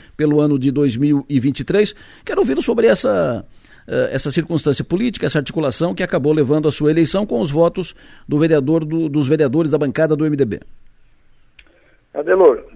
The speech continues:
Speaker 2: que primeiramente quero agradecer o espaço da, da emissora e poder deixar claro o, o motivo de hoje eu estar fazendo a, a presidência, a mesa de diretoria com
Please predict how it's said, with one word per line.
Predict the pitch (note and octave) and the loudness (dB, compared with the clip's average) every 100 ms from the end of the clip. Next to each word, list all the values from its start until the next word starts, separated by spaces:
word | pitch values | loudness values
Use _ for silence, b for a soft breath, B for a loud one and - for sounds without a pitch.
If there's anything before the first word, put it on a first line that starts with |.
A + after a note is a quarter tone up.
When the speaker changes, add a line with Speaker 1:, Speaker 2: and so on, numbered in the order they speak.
| - - | -20 -12
Speaker 2:
que | D3 | -10
primeiramente | D3+ E3+ E3+ E3+ D#3+ | -6 0 2 0 -4
quero | E3 D3+ | -4 -2
agradecer | D3+ D3 C#3 E3 | -2 -4 -6 -4
o | D#3+ | -4
espaço | B2+ - E3+ D#3+ - A#2+ - - - - - - | -4 2 2 2 -4 -20 -20 -20 -20 -20 -20 -16
da, | - C3+ B2+ | -8 -2 -2
da | A#2+ C3 | -4 -6
emissora | D3 D3+ - E3 F3+ - - - - - - - | -4 -6 -4 -4 -4 -8 -20 -20 -20 -20 -20 -18
e | F#3 F#3 | -14 -12
poder | - F#3+ D#3 F#3 F3+ D#3 - - - - - - - | -4 -4 2 2 2 0 -8 -20 -20 -20 -20 -20 -20
deixar | - - C3+ E3+ D#3 | -14 -12 -6 -2 -2
claro | - D3 E3 E3 D3+ - - - | 2 4 6 4 -2 -12 -18 -16
o, | C#3+ C3+ C3 C#3 | -14 -14 -12 -10
o | |
motivo | C3+ C3 - D#3 D3 C#3+ B2+ A#2 _ _ _ | -10 -10 -8 -8 -6 -10 -10 -14 _ _ _
de | A#2+ C3 | -18 -10
hoje | C3 D3+ D3 | -6 -4 -4
eu | C#3+ | -4
estar | D3+ D3 C#3+ - | 2 4 2 0
fazendo | C#3+ A#2+ C#3 C#3+ | 0 0 -2 0
a, | C3+ B2 - | 2 2 -2
a | - | -8
presidência, | - B2 A#2+ B2 D#3 - A#2 | -10 -12 -10 -4 -4 -2 -4
a | |
mesa | B2+ C#3+ C3 | -4 -6 -6
de | B2+ | -8
diretoria | B2+ A#2+ B2 B2 C#3 | -8 -6 -8 -6 -6
com | C#3 C3+ C3 | -4 -4 -4